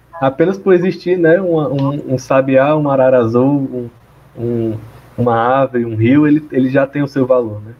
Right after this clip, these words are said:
E não tem que ter uma vocação pra uma outra finalidade,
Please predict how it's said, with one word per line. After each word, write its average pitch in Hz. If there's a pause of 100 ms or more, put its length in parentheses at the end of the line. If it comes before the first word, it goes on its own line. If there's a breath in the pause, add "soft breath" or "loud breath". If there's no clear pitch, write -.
E 110
não 113
tem 123
que -
ter 127
uma 120
vocação 123
pra 127
uma 127
outra 151
finalidade, 131